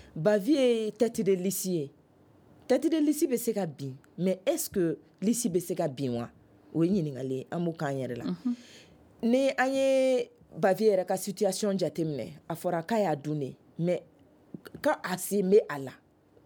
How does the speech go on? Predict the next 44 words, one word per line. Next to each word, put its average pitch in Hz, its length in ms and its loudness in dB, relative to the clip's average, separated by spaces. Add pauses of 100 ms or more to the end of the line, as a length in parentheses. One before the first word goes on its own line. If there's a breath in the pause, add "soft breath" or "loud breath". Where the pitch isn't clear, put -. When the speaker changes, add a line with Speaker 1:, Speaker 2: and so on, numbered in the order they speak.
(180)
Speaker 1:
Voilà, 147 280 -2
bamanankan 170 500 -2
ka 160 140 0
ɲi. 143 40 -8 (320 loud breath)
A - 80 -2
fɔra 233 300 0
ko 392 80 2
Bavi 226 300 0
ye 233 80 6
sen 196 240 -2
bɛ 170 160 0
a 160 80 -2
la. 143 120 -4 (140)
Maintenant, 208 540 2 (400 loud breath)
est-ce - 240 4
que 220 280 2 (540)
Bavi 220 380 2
jugera 220 540 2
k'a 202 140 -4
fɔ 185 160 -4
ko 233 220 0
a 151 80 -6
y'a 143 160 0
dun 156 300 -4
de? 139 100 -4 (520 loud breath)
Tant 349 280 4
que 294 100 4
Bavi 190 440 2
n'est 180 140 2
pas 190 200 2
jugé 170 380 0
coupable, 170 600 2 (1300 soft breath)
Bavi 202 420 4
ka 240 140 4
liste 208 340 2
bɛ 185 120 2
se 214 200 0
ka 175 100 -2
tɛmɛ 131 400 -2 (280)
ni 214 160 4 (180)
kalatalaw 160 520 2
ye 160 100 2
ka 151 160 -8
t-, - 120 -20